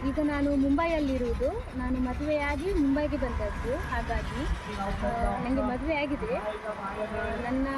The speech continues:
ವಿಡಿಯೋದಲ್ಲಿ ಏನೆಲ್ಲ ಬರ್ತದೆ ಅಂದ್ರೆ, ಆ, ಡೈಲಿ ವ್ಲಾಗ್ ಬರ್ತದೆ, ಮತ್ತೆ ಜಾಸ್ತಿಯಾಗಿ ಕುಕಿಂಗ್ ವಿಡಿಯೋ ಇರ್ಬೋದು ನಂದು, ಮತ್ತೆ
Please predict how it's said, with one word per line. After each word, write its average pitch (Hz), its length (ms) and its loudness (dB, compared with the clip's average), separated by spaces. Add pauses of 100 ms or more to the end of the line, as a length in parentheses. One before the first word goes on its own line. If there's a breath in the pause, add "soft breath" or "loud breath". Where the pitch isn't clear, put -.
ವಿಡಿಯೋದಲ್ಲಿ 302 800 2
ಏನೆಲ್ಲ 311 240 2
ಬರ್ತದೆ 302 360 0
ಅಂದ್ರೆ, 294 240 2
ಆ, 240 680 -2
ಡೈಲಿ 311 240 4
ವ್ಲಾಗ್ 262 600 0
ಬರ್ತದೆ, 240 520 0
ಮತ್ತೆ 302 640 0
ಜಾಸ್ತಿಯಾಗಿ 277 520 0
ಕುಕಿಂಗ್ 359 520 0
ವಿಡಿಯೋ 320 260 2
ಇರ್ಬೋದು 269 440 2
ನಂದು, 220 480 2 (500)
ಮತ್ತೆ 285 560 2